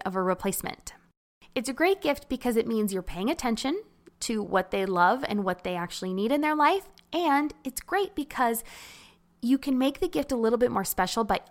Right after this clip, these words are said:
upgrading that version that they already have.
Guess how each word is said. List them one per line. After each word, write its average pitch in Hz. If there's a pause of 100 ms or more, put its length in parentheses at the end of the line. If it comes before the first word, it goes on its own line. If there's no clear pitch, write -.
upgrading 202
that 180
version 180 (260)
that 202
they 190
already 180
have. 156